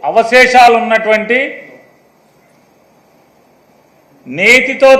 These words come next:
తయారు చేసిన ప్రసాదాలని భక్తులకు పంచేశారని చెప్పని తప్పుడు ప్రచారం ద్వారా రాజకీయ లబ్ధి కోసం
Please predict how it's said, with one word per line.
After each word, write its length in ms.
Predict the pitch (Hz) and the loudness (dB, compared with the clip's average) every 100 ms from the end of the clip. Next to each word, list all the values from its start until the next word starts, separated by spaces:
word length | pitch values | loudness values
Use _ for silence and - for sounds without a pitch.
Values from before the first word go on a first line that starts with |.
| 254 | 4
తయారు 320 | 233 233 233 | 4 4 2
చేసిన 280 | 233 226 214 196 | 0 -2 -6 -4
ప్రసాదాలని 640 | 180 170 226 233 240 226 175 | -6 0 2 4 4 2 -4
భక్తులకు 420 | 170 - 226 208 - | -6 -6 -12 -12 -10
పంచేశారని 800 | 165 190 233 233 233 240 226 220 | -12 -6 0 0 4 2 2 0
చెప్పని 340 | 208 220 220 226 - - - _ _ _ _ _ _ _ _ _ _ _ _ _ _ - - - - - - - _ 1077 1077 - - - 1077 _ _ _ _ _ _ _ _ _ _ | -2 0 -2 -2 -6 -18 -20 _ _ _ _ _ _ _ _ _ _ _ _ _ _ -20 -20 -20 -20 -20 -20 -20 _ -20 -20 -20 -20 -20 -20 _ _ _ _ _ _ _ _ _ _
తప్పుడు 340 | 180 185 240 247 - | -4 -2 -2 -4 -2
ప్రచారం 460 | 214 226 247 247 226 | -4 0 0 0 2
ద్వారా 340 | 226 214 220 226 190 - - - _ _ _ - - - _ _ _ _ _ _ _ _ _ _ _ _ - 110 139 | 2 4 6 4 2 -2 -14 -20 _ _ _ -20 -20 -20 _ _ _ _ _ _ _ _ _ _ _ _ -16 -4 2
రాజకీయ 600 | 190 226 247 247 254 247 247 208 | 2 2 0 0 0 4 4 4
లబ్ధి 320 | 202 202 247 240 | 2 0 -6 -2
కోసం 340 | 247 233 254 | 0 2 2